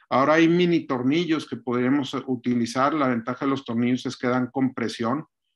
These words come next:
La desventaja es que necesitan un poquito más de herida o más grande de abordaje para poderlos utilizar. En esta niña pequeña, con esos alambritos pequeñitos y un yeso fue suficiente.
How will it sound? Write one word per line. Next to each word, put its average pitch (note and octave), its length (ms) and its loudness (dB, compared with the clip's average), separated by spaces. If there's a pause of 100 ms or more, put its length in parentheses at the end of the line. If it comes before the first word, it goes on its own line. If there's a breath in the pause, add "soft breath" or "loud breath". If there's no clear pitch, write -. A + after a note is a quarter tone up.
(160)
La B2+ 160 0
desventaja C3 480 0
es - 80 -6
que E3+ 100 -2
necesitan C#3+ 480 -2
un D3+ 160 -4
poquito C#3+ 460 -10
más C#3+ 280 0
de C#3 280 2
herida C3 360 2
o B2+ 80 0
más A#2+ 220 -2
grande B2+ 360 0
de A#2 220 -4
abordaje A2 540 -4
para A2+ 400 -2
poderlos A2+ 640 -6 (160)
utilizar. B2 640 -2 (300 loud breath)
En C#3+ 140 2
esta D3 260 0
niña D#3+ 340 2
pequeña, D3 600 -2
con C3+ 160 -2
esos C3 240 -4
alambritos A#2+ 800 -2 (240)
pequeñitos B2+ 560 2
y C3+ 80 2
un C3 180 4
yeso B2+ 400 0
fue A#2 180 -6
suficiente. G#2 680 -10